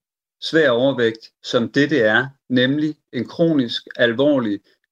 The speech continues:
fremadskridende og tilbagevendende sygdom. Som det foregår lige nu, så er der rigtig mange, der bliver kigget skævt efter på gaden.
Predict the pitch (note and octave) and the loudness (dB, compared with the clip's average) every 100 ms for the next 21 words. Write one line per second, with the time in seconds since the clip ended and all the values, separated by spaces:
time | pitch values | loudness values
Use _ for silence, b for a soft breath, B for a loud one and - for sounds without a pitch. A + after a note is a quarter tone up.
0 | _ - - E3 D#3+ A#2+ A2+ - A#2+ A#2+ | _ -14 -2 0 0 -2 -4 -4 -4 -2
1 | A#2+ - A#2 - - B2 C3 C3 A2+ G#2+ | -4 -6 -12 -8 0 0 0 -4 -6 -6
2 | A2 - A#2+ A#2+ G2+ - _ _ _ _ | -8 -4 -4 -4 -8 -12 _ _ _ _
3 | _ _ - - C3+ C3 - F3 F3 D#3 | _ _ -8 0 2 0 0 0 2 0
4 | C3+ C#3 D3+ C#3+ C3+ C#3 C#3+ C#3+ C3+ D#3 | 2 2 2 2 0 -2 -2 -2 -2 -2
5 | D#3+ D#3+ C3+ B2+ C#3 C#3+ C3 A2+ C3+ B2+ | -4 -4 -2 0 -2 -2 -4 -2 -2 -2
6 | C3+ A#2 A#2 - D#3+ D3+ A#2 B2 - A2+ | -2 -2 -2 -2 0 0 -2 -6 -8 -14
7 | G#2+ - G#2+ G#2+ A2+ | -10 -2 0 0 -2